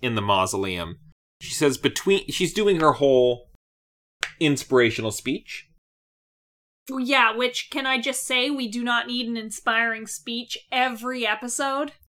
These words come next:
Speaker 1: I mean, you could say that about Community, too, but Jeff goes off there.
Speaker 2: I do say that about Community.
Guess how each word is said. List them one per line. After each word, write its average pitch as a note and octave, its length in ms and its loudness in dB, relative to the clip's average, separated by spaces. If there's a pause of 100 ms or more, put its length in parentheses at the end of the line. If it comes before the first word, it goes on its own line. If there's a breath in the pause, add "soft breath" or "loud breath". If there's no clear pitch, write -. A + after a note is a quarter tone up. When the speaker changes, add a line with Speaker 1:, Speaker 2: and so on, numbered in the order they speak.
(160)
Speaker 1:
I G2+ 60 -12
mean, A2 240 -10
you F#2+ 100 -8
could - 160 -10
say F2+ 280 -2
that F2+ 120 -4
about F2 280 -6
Community, G2 640 -4
too, G#2+ 360 0
but F2+ 160 -10
Jeff F2+ 340 -4
goes F#2 240 -4
off F2+ 300 -2
there. G2+ 400 -6 (840)
Speaker 2:
I A#3 60 -8
do C4 260 -6
say A3+ 220 -8
that F#3+ 180 -8
about G3 240 -12
Community. - 520 -18